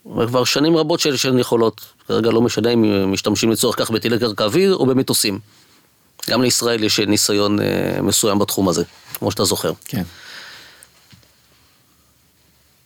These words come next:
Speaker 1: אבל האיום מצד מדינות על, אה, תעופה אזרחית הוא איום שיש עליו הרבה רסנים,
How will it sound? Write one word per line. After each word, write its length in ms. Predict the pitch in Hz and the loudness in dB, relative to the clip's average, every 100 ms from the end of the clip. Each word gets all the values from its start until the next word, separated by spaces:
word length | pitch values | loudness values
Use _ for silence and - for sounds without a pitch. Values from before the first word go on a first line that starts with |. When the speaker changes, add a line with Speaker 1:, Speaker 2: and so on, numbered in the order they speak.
| - | -4
Speaker 1:
אבל 220 | 107 117 | 0 2
האיום 280 | 120 196 202 | 2 4 2
מצד 380 | 135 - 120 | 2 -2 0
מדינות 720 | 113 101 104 135 123 - - - _ _ _ _ | -2 2 2 4 2 -2 -6 -6 _ _ _ _
על, 340 | 107 98 101 98 | -2 0 2 2
אה, 500 | 92 90 87 85 85 | 2 0 -2 -2 -4
תעופה 340 | 113 95 131 | -2 0 2
אזרחית 720 | 135 117 104 175 175 - - - _ | 2 0 0 0 0 -2 -6 -8 _
הוא 100 | 120 | 2
איום 240 | 123 170 | 4 4
שיש 380 | 147 123 131 - | 2 0 0 0
עליו 500 | 127 117 113 110 110 104 | 0 2 2 2 0 0
הרבה 260 | 113 104 131 | 0 2 2
רסנים, 680 | 139 - 117 127 127 123 | 2 0 2 2 4 2